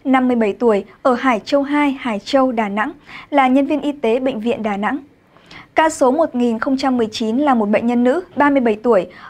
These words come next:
ở Hòa Khánh Bắc, Liên Chiểu, Đà Nẵng, là nhân viên y tế bệnh viện Đà Nẵng. Tăng cường cho bệnh viện phổi Đà Nẵng từ ngày mùng sáu tháng tám năm hai nghìn không trăm hai mươi đến nay, đã được cách ly tại khách sạn từ ngày mùng năm tháng tám năm hai nghìn không trăm hai mươi.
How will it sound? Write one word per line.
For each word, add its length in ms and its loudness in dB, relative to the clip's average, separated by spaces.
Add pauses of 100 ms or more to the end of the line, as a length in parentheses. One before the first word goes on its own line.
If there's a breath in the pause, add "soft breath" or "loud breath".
ở 140 2
Hòa 380 -4
Khánh 300 -6
Bắc, 220 -2
Liên 260 -2
Chiểu, 300 -4
Đà 140 -6
Nẵng, 220 -6 (320 loud breath)
là 120 2
nhân 200 2
viên 140 -2
y 120 -2
tế 240 0
bệnh 180 -4
viện 180 -4
Đà 120 0
Nẵng. 220 -2 (440 loud breath)
Tăng 160 2
cường 300 0
cho 120 -4
bệnh 300 -2
viện 160 0
phổi 280 -2
Đà 140 -2
Nẵng 240 -4 (280 loud breath)
từ 160 2
ngày 180 2
mùng 160 -2
sáu 180 -6
tháng 140 -6
tám 280 -2
năm 100 -2
hai 100 0
nghìn 180 -4
không 180 -8
trăm 200 -4
hai 160 -4
mươi 220 0
đến 180 -4
nay, 220 0 (300 loud breath)
đã 160 2
được 140 2
cách 160 -6
ly 180 2
tại 160 -4
khách 160 -12
sạn 340 -2
từ 140 0
ngày 240 0
mùng 300 0
năm 120 0
tháng 140 -6
tám 300 -2
năm 120 0
hai 100 -2
nghìn 180 -2
không 200 -4
trăm 200 -4
hai 160 -2
mươi. 260 2